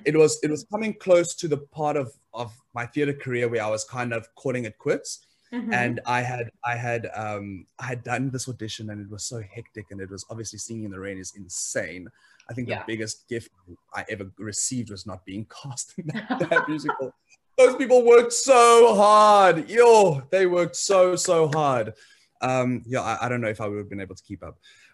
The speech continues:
Speaker 1: But we were dancing, and I still remember I was paired with Sven Erik, and, um,
Speaker 2: Mm-hmm.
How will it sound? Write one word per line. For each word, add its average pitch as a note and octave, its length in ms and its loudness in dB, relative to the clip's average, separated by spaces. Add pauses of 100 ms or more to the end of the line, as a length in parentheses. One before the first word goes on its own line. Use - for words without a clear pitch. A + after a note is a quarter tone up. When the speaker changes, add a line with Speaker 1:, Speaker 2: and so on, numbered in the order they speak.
(120)
Speaker 1:
But C#3 260 0 (220)
we D3+ 180 -2
were D3+ 100 -2
dancing, C3+ 600 -6
and A#2 100 -6
I B2 40 -6
still F3 180 -6
remember D3 240 -4
I A#2 100 -4
was A2 140 -8
paired D3+ 320 -4
with G#2 100 -12
Sven B2 320 -8
Erik, G#2 380 -6 (100)
and, A2+ 380 -6
um, G#2+ 220 -6
Speaker 2:
Mm-hmm. A3 200 -6